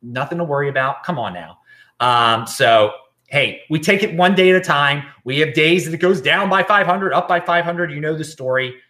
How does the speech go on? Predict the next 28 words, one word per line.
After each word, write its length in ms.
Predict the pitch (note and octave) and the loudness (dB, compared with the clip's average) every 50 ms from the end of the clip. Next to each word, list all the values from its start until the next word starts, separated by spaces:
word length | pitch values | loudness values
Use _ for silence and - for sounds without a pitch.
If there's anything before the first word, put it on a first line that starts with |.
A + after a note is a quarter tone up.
| _ _ _ _ _ - | _ _ _ _ _ -6
Uh, 260 | B2 B2 A#2+ F3+ F#3 - - - _ - | -4 -2 -2 -2 -4 -6 -12 -14 _ -4
I, 120 | D3+ E3 - - | -4 -4 -2 -2
I'm 180 | D#3 F#3+ A#3 - | 0 0 0 0
still 240 | - - F3 D#3 | -4 -4 -4 -4
in 100 | D3+ C#3+ | -2 0
motion, 300 | D3+ F3+ B3 - - A#2 | 0 0 0 -2 -4 -6
man. 140 | A#2+ B2+ C3+ | -6 -6 -6
Second 520 | - - - - A3+ A3 - A#3+ A3+ A3+ - - | -6 -8 -2 0 0 0 0 -4 -8 -8 -4 -2
frickin' 320 | A3+ G#3 A3 - G#3+ F#3 E3 | -2 -2 -2 -2 -4 0 0
video 280 | G3+ G3+ G#3 G3+ G3+ | 0 0 0 0 0
of 60 | F3 | 0
the 80 | F#3 F#3 | 0 0
day. 420 | F#3+ G3 F#3+ G3 G3+ G3+ G3 - _ _ _ _ | 2 2 2 2 2 0 -4 -10 _ _ _ _
Check 340 | - - G3+ G3+ A3 - | -6 0 0 0 2 2
out 280 | A3+ A3 A3+ A3 - - | 2 4 4 2 0 -2
the 60 | F#3+ - - | -6 -4 2
first 320 | A3 A#3 C4 D4 - - A3+ | 4 4 4 4 0 -6 -4
one. 500 | A3 G#3+ G#3+ G#3+ G#3+ A3 A#3 A#3 - _ _ _ _ _ _ - | 0 2 4 4 2 2 -2 -6 -12 _ _ _ _ _ _ -4
Uh, 440 | D#3+ D#3+ D#3+ D#3 D#3 D#3 D3+ - - - - _ _ _ | 0 2 2 4 4 2 2 -2 -4 -12 -18 _ _ _
we're, 240 | D#3 E3 G3 - - | -6 -6 -6 -4 -4
we're 140 | F3 G3 F#3+ | -4 -2 0
gonna 140 | G#3 G3 | -2 -2
talk 240 | G3 G3 G3 F#3+ F#3 | -2 -2 -2 -2 0
about 180 | F#3 F#3+ F3+ F3 | 0 -2 0 0
that 80 | F3+ | 0
in 60 | E3+ F3 | -2 -4
a 60 | E3+ | -6
second. 420 | - - F#3 F3 F3 G3+ G#3 G#3 | -2 -2 -2 -2 0 -2 -4 -4